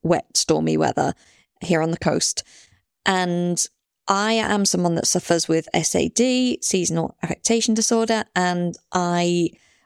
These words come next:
really struggled during all of Christmas and New Year and this first week of January. It was very, very dark, to the point that the lights were on in the household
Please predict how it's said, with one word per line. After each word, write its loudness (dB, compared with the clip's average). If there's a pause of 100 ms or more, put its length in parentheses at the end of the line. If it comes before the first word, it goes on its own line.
(120)
really 2
struggled 0 (400)
during 0
all 2
of -4
Christmas -2
and 0
New 2
Year 2
and -2
this 0
first -2
week -2
of -14
January. 0
It -4
was 0 (380)
very, 2 (220)
very -2 (360)
dark, -6 (680)
to 2
the 2
point -2
that 0 (280)
the 2
lights 0
were 0
on 0
in -2
the -2
household 0